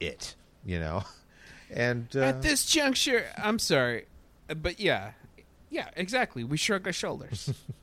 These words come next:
Speaker 2: Um, but a-, at this juncture, it's so weird for them to be like, "We're rebooting the D C universe.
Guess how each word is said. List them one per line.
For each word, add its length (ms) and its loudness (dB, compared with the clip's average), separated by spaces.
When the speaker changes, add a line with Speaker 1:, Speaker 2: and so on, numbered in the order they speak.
Speaker 2:
Um, 460 0
but 280 8
a-, 240 2
at 140 2
this 160 2
juncture, 540 0
it's 180 0
so 180 2
weird 420 2
for 220 -2
them 280 0
to 120 -6
be 160 -2
like, 320 -4
"We're 160 12
rebooting 1000 10
the 140 8
D 260 4
C 200 0
universe. 920 2